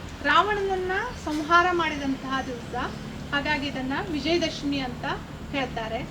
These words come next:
ಹಾಗೆ ದುರ್ಗೆಯು ಮಹಿಷಾಸುರನನ್ನ ಸಂಹಾರ ಮಾಡಿದಂತಹ ದಿವಸ, ಹಾಗಾಗಿ ಇದನ್ನ ವಿಜಯದಶಮಿ ಅಂತ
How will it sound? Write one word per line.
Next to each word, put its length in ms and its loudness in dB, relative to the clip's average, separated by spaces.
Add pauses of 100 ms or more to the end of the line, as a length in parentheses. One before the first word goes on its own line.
(1040)
ಹಾಗೆ 300 4
ದುರ್ಗೆಯು 500 6
ಮಹಿಷಾಸುರನನ್ನ 920 2 (340)
ಸಂಹಾರ 420 2
ಮಾಡಿದಂತಹ 760 -4 (440)
ದಿವಸ, 300 -2 (720)
ಹಾಗಾಗಿ 340 6
ಇದನ್ನ 360 2 (640)
ವಿಜಯದಶಮಿ 720 0
ಅಂತ 280 -4